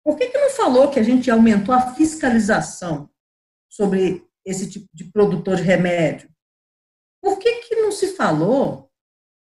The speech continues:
é, em, em outras medidas preventivas? Por que que veio só bater um rótulo de hediondo e querer dizer que com isso tudo agora tá resolvido?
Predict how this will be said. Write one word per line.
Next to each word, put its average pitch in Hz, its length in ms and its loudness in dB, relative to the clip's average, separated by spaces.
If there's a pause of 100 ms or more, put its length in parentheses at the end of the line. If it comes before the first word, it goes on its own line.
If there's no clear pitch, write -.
(140)
é, 156 680 0 (680)
em, 247 400 2
em 254 40 10
outras 285 600 2
medidas 190 460 2
preventivas? 165 840 -6
Por - 200 -20
que 392 120 -12
que 370 140 -8
veio 320 220 2
só 330 280 -4
bater 330 320 -4
um 370 160 0
rótulo - 920 -4 (460)
de 165 120 -4
hediondo 208 720 0 (180)
e 226 120 -10
querer 262 260 2
dizer 226 320 0
que - 180 -20
com 233 140 0
isso 247 300 0 (180)
tudo 269 140 -20
agora 208 260 -2
tá 185 120 -12
resolvido? 185 760 -12